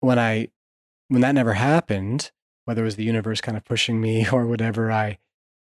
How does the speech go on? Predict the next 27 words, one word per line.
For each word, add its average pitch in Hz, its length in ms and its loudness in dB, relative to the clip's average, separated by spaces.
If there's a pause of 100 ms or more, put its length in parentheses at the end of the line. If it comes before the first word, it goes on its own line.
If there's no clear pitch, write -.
(120)
I 120 220 2
worked 127 200 0
at 165 60 6
a - 20 4
Starbucks 120 760 0 (380)
and, 113 540 2
um, 110 240 0
because 113 160 -2
I 117 60 2
had 117 100 0
worked, 113 320 -2 (220)
you 123 80 0
know, 107 120 -2
I 101 40 -6
did, 110 240 -4
I 120 60 -4
was 107 120 -2
a 110 60 -6
barista 107 580 -4
in 107 140 -6
college 107 640 -6 (600)
and, 139 640 4 (220)
um, 131 600 2 (720)
I 131 580 -2 (420)
just - 220 -2
started 147 260 0
freelancing. 120 640 -2